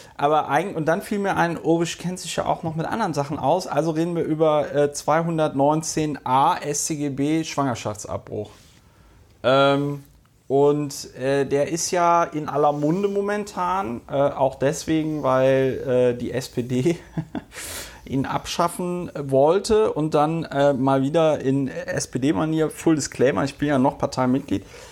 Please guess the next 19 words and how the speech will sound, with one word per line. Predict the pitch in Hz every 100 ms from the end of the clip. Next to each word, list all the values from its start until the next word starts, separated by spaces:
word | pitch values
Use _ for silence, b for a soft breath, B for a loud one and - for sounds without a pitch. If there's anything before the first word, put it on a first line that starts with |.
| B -
ah, | - -
und | - 135
dann | 147
wieder | 147 - -
abgeknickt, | - - 190 180 - 185 185 -
umgeknickt | 160 185 185 - 185 185
ist, | 180
wie | 160
man | 156
das | 143 143
so | 131
kennt. | - 147 214 B B B B -
Ähm, | 151 156 131
Ulrich, | 147 139 117 113
jetzt | 120 139
erklär | 135 143 170
uns | 165 170
doch | 170 175
mal | 170 170 170